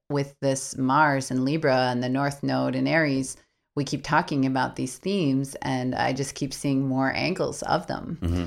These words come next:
Speaker 1: But I think that the prevailing way of being quote unquote friends
Speaker 2: Mm-hmm.
Speaker 1: now is
Speaker 2: Yeah.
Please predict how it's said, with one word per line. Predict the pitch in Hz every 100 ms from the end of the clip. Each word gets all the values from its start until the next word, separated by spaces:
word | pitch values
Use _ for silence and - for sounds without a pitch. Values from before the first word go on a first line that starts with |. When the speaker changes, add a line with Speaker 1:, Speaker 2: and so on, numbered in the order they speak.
| 85 -
Speaker 1:
But | 147 151 143 - - _ _ _ -
I | 156
think | - 185 202 190
that | 147
the | 147 135
prevailing | - 139 139 156 180 143 135
way | 139 156 131 131 127 -
of | 135 135 131 - -
being | 147 143 135 135 131 _ _ -
quote | 160 147 143
unquote | 143 139 - 139 131 - _ _ -
friends | - 170 190 - - 165 175 - 139 -
Speaker 2:
Mm-hmm. | 87 87 85
Speaker 1:
now | 165 160 123 123 - - _
is | 151 151
Speaker 2:
Yeah. | 71